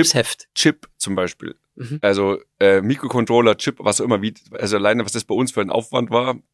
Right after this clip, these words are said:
Speaker 2: zu uns zu einigen, wie es dann letztendlich geschrieben und genannt wird, ja.
Speaker 1: Okay.
Speaker 2: Also zum Beispiel Chip, sagt man so nicht, ja. Speicherchips sagt, sagt man schon, aber so normal Chips, so versucht man eigentlich zu vermeiden.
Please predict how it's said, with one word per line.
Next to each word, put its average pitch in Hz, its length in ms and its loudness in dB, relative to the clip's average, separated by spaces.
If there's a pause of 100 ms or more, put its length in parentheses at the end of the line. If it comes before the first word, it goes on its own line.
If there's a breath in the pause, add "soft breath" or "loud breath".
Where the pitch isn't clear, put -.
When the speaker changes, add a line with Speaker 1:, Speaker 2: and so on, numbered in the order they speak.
(160)
Speaker 2:
zu 107 120 -8
uns 101 120 -8
zu - 100 -8
einigen, 113 420 -2
wie 113 60 -2
es 110 80 -4
dann 101 180 2
letztendlich 107 640 -4
geschrieben 147 480 -4
und 110 140 -4
genannt 113 380 -2
wird, - 180 -14
ja. - 160 -12 (140)
Speaker 1:
Okay. 156 420 -2
Speaker 2:
Also 98 160 -6
zum 98 160 -4
Beispiel 92 140 -14
Chip, - 280 -6 (400)
sagt - 220 -10
man 123 80 -8
so 95 120 -8
nicht, - 200 -16
ja. 95 160 -16
Speicherchips 135 640 -4
sagt, - 260 -4
sagt - 240 -4
man 101 80 -6
schon, 147 160 -4
aber 117 160 -4
so 101 140 -8
normal 101 300 -6
Chips, - 280 -10
so 127 80 -8
versucht 120 540 -14
man - 100 -12
eigentlich - 140 -18
zu - 80 -16
vermeiden. - 400 -14